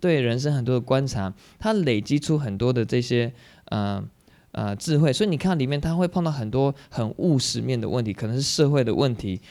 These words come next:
啊，可能是他，呃，人与人相处的问题，他透过这些来教导我们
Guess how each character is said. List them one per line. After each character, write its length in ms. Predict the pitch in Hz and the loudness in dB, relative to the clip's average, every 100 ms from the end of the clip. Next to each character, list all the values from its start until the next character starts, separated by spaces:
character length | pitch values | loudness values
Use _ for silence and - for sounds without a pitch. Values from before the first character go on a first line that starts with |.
| - | -16
啊， 180 | - 107 | -8 -6
可 120 | 101 | -4
能 120 | 110 117 | -4 -4
是 240 | - 151 | -2 0
他， 180 | - - | 0 -2
呃， 220 | - 113 107 | -2 -2 -2
人 200 | 110 151 | 0 0
与 60 | |
人 160 | 127 117 | 0 -2
相 240 | - 147 | -2 -2
处 100 | 143 | -2
的 80 | 107 | -2
问 180 | 117 117 | -2 -2
题， 220 | 101 90 - - | -4 -6 -8 -12
他 140 | - - | -6 -2
透 160 | 226 | 0
过 120 | 208 | 2
这 120 | 180 175 | 2 2
些 80 | |
来 140 | 156 123 | 2 0
教 300 | - 143 147 | -2 0 0
导 160 | 139 | 0
我 160 | 117 104 | -2 -2
们 180 | 95 | -4